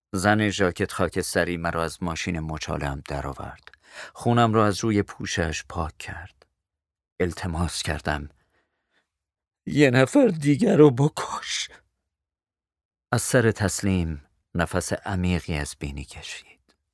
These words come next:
"اینطوری کاری از پیش نمیبری. من این اختیار رو ندارم. نمی‌تونم مرگی رو به عوض مرگ دیگری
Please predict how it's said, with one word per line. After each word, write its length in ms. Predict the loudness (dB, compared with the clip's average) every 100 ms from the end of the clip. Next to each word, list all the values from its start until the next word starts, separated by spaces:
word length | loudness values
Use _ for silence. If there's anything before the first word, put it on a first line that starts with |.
| _ _ _ _ _ _ _ _ _ _ _ _ _ _ _ _ _ _ _ _ _ _ _ _ _
"اینطوری 680 | 2 2 2 2 2 2
کاری 380 | 0 0 2 2
از 200 | 0 -4
پیش 340 | -4 -4 -2 0
نمیبری. 800 | 2 2 -2 -4 -6 -10 -14 _ _ _ _ _ _ _
من 160 | 4 6
این 140 | 4
اختیار 380 | 2 2 2 2
رو 100 | 2
ندارم. 600 | 0 0 0 -2 -6 -10 _ _
نمی‌تونم 440 | 2 2 2 0 2
مرگی 600 | 2 2 2 0 0 2
رو 180 | 4 2
به 160 | 0
عوض 400 | -2 -2 -4 -2
مرگ 680 | -6 -4 -4 -4 -2 -4 -4
دیگری 720 | -4 -6 0 2 2 0 -4